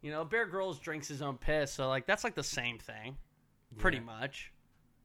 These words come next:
Speaker 2: Yeah,
Speaker 1: Not
Speaker 2: no,
Speaker 1: even, not
Speaker 2: no,
Speaker 1: even
Speaker 2: shit is
Speaker 1: close. <laughs>
Speaker 2: gross. Pee is, like, like, like, seventy percent and eighty percent water or something like that, and,
Speaker 1: Is
Speaker 2: uh,
Speaker 1: it?
Speaker 2: yeah, maybe even higher.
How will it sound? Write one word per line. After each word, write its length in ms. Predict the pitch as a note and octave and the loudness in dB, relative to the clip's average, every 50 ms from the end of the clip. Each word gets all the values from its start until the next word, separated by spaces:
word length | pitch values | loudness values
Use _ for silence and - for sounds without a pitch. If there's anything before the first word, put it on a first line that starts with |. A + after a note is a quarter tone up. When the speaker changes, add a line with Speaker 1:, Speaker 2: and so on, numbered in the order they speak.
| _ - | _ 0
Speaker 2:
Yeah, 120 | C#3 C#3 B2+ | 2 2 2
Speaker 1:
Not 280 | A2 A2 A#2 - - | 2 0 -2 -6 -8
Speaker 2:
no, 280 | A2 A2+ G#2+ G2+ G2 G2 | 0 2 4 4 4 4
Speaker 1:
even, 100 | F#2+ F#2+ | 4 6
not 160 | - C#3+ C#3+ | 6 6 6
Speaker 2:
no, 100 | C#3 F#2+ F#2 F#2 | 6 4 4 2
Speaker 1:
even 60 | E2+ | 2
Speaker 2:
shit 280 | - D3+ C3 A2+ C3 D#3 | 2 2 4 4 4 4
is 220 | - - - - | 2 2 0 0
Speaker 1:
close. 0 | |
<laughs> 540 | - F#2+ - C#4 C4 - - - A#3+ - - | 0 2 4 4 4 4 2 -4 -4 -4 -4
Speaker 2:
gross. 0 | - - - _ B3 A#3+ - - - A#3+ - - - - - _ _ _ _ - | -6 -8 -6 _ -8 -8 -8 -8 -8 -8 -8 -8 -12 -12 -12 _ _ _ _ -8
Pee 180 | - - D3 E3 | -4 2 2 4
is, 180 | E3+ - - D#3 | 4 4 4 6
like, 340 | D#3 C#3 B2 A#2 - - - | 6 6 6 4 2 -4 0
like, 240 | B2 A#2 A2 G2+ F2 - _ _ - | 2 2 2 2 -2 -12 _ _ -8
like, 180 | G#2+ A2 G#2 F#2+ | -6 -6 -6 -4
seventy 480 | - - - - A#2+ A2 A2+ A2+ A#2 A2+ | -4 -4 -2 2 2 2 2 0 -6 -6
percent 480 | F#2 A#2 G#2+ - - A#2+ A2+ A2 G2 F2 | -6 -6 -8 -2 0 0 0 0 -2 -6
and 100 | G2+ G2 | -10 -6
eighty 220 | - G#2+ A2 A#2 | -4 -4 -4 -4
percent 340 | - A2 A2+ - C3 A2 F#2+ D2+ - G2 F2+ F2 | -6 -8 -6 -4 -4 -4 -4 -6 -12 -14 -10 -6
water 400 | F#2+ F#2+ G2 G2+ G#2+ G2+ G2 F#2+ | -4 -2 0 0 0 0 -2 -4
or 40 | G2 | -4
something 240 | - - G#2 F#2+ G2 | -4 -4 -4 -4 -2
like 220 | F#2+ F#2 F2 - | -4 -4 -4 -4
that, 320 | G2+ F#2+ F#2 F2+ F2+ - - _ _ - | -2 -2 0 0 -2 -4 -8 _ _ -6
and, 760 | G2+ G2 F#2+ F#2+ F#2+ F#2+ F#2+ F#2 F#2 F#2+ F#2 F#2 F#2+ F#2 - | -4 -4 -2 -2 -2 -2 -2 -2 -2 -4 -4 -6 -8 -6 -4
Speaker 1:
Is 140 | C3+ C#3+ C#3+ | -2 0 0
Speaker 2:
uh, 180 | G#3+ C4+ D4 | 0 0 0
Speaker 1:
it? 40 | - - _ _ _ _ _ _ - | -2 -8 _ _ _ _ _ _ -6
Speaker 2:
yeah, 400 | F#2+ G2+ G2+ G2 F#2+ F#2 F#2 F2+ F#2 | -2 0 2 2 4 2 2 0 0
maybe 240 | G2+ G#2+ A2 A#2 A#2+ | -2 -2 -2 0 -4
even 120 | G#2+ G#2 | -4 -4
higher. 460 | F#2 D#2+ F#2 F2+ F#2 F#2 F#2 F2+ F2 | -4 -2 0 0 2 2 2 0 -2